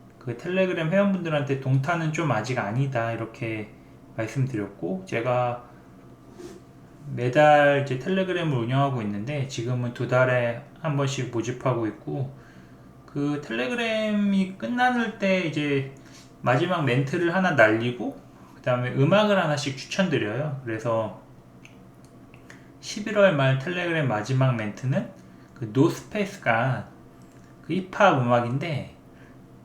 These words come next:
복덕방이에요. 그래서 <laughs> 노래는 그걸 추천드렸고 마지막 멘트는 복덕방을 가서 전번을 뿌리라는 것이었다.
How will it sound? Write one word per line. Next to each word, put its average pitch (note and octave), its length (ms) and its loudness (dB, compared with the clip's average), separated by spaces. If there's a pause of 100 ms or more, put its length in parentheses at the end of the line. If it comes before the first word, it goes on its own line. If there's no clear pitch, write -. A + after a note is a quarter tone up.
(1120)
복덕방이에요. C3+ 1040 0
그래서 E3 520 -6 (220)
<laughs> - 460 -8 (400)
노래는 C#3+ 400 2
그걸 B2+ 260 2
추천드렸고 - 1000 -4
마지막 C#3+ 480 0
멘트는 C3+ 440 -2
복덕방을 C#3+ 720 0
가서 E3 240 0
전번을 C#3+ 600 0
뿌리라는 E3 500 -2
것이었다. - 560 -8